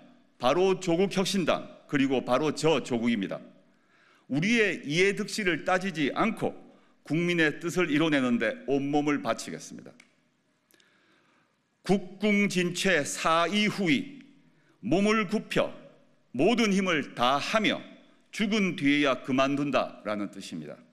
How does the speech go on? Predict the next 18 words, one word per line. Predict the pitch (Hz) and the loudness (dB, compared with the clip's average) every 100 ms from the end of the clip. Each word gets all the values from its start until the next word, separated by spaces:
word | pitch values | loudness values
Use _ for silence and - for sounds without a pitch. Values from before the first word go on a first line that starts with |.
| _ _ _ _ _ | _ _ _ _ _
지금 | - 131 143 | -6 -2 0
제 | 120 123 | 0 -2
심정입니다. | 127 131 120 147 98 - - - _ _ _ _ _ _ _ _ _ _ _ - | -2 -2 -2 -2 -4 -8 -18 -20 _ _ _ _ _ _ _ _ _ _ _ -6
제가 | 139 147 175 | -2 0 0
백척간두에서 | - 190 - 220 220 208 202 208 190 170 | 2 0 0 -2 2 0 2 0 2 0
진일보할 | - 160 190 202 214 175 - | -2 -2 0 2 2 2 0
때 | 117 - - - - _ _ | -2 -4 -10 -20 -20 _ _
뛰어내리는 | - 233 247 226 190 202 190 175 170 | -2 2 4 2 2 0 0 -2 0
저를 | 156 175 165 | 0 0 0
받아주신 | 143 165 139 143 156 131 | 0 0 0 -4 -4 -2
분들이 | 143 139 117 78 - | -2 0 -2 -6 -8
바로 | - 135 165 | 0 2 2
우리 | 147 131 147 139 | 0 0 -2 0
당원 | 123 143 165 160 | 0 0 0 -2
동지 | 165 156 139 | -2 0 0
여러분, | 113 104 85 - - _ | 0 -2 -6 -12 -20 _
그리고 | - 165 170 135 - | -4 -2 0 0 -2
국민들이십니다. | - 170 185 185 147 110 - - - | -4 -4 -2 -4 -4 -6 -6 -12 -14